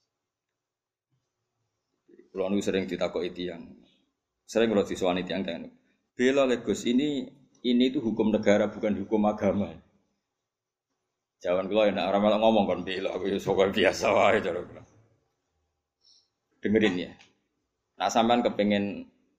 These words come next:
maknani Quran sesuai tradisine ulama sing musalsal ila Rasulillah sallallahu alaihi wasallam. Itu mikire ngoten nggih. Saya ulang lagi ya.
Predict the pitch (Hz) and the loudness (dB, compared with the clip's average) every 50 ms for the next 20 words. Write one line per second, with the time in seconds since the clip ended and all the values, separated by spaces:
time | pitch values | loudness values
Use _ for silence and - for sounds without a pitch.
0 | _ _ _ _ - 98 92 - 101 98 95 98 95 - - 95 - - 101 110 | _ _ _ _ -8 -6 -4 -2 0 0 -2 -2 -4 -4 -4 -4 -2 -4 -4 -4
1 | 110 107 101 87 - 104 95 90 90 90 90 92 - - 87 - - 98 90 90 | -4 -8 -10 -10 -6 -4 -4 -4 -2 -2 -2 -4 -4 -6 -16 -16 -12 -12 -8 -8
2 | 90 90 90 87 82 82 80 80 87 104 95 - - 90 90 85 87 - 92 87 | -6 -6 -6 -6 -6 -6 -6 -6 -6 -8 -8 -10 -14 -12 -12 -12 -10 -8 -6 -6
3 | 85 82 - 90 90 87 87 85 85 85 85 85 80 - - 85 90 85 85 87 | -6 -6 -6 -4 -4 -4 -4 -4 -4 -6 -6 -8 -10 -12 -12 -12 -8 -6 -6 -6
4 | - - 85 85 87 87 82 85 - - - 76 - - 50 50 - - - - | -6 -8 -12 -12 -12 -10 -8 -8 -8 -8 -8 -10 -10 -10 -12 -14 -14 -14 -16 -16
5 | - - - - - - 85 - 107 120 117 113 104 - 104 104 107 104 92 80 | -16 -16 -14 -14 -12 -12 -10 -6 -4 -2 0 0 0 2 2 2 2 0 -2 -4
6 | - - - - - - _ _ _ _ _ _ _ _ _ _ _ _ _ _ | -8 -14 -20 -20 -20 -20 _ _ _ _ _ _ _ _ _ _ _ _ _ _
7 | _ _ _ _ _ _ _ _ _ - 107 107 107 107 101 101 101 98 95 - | _ _ _ _ _ _ _ _ _ 0 2 2 4 4 2 2 2 0 0 0
8 | 104 87 80 67 | -4 -6 -6 -8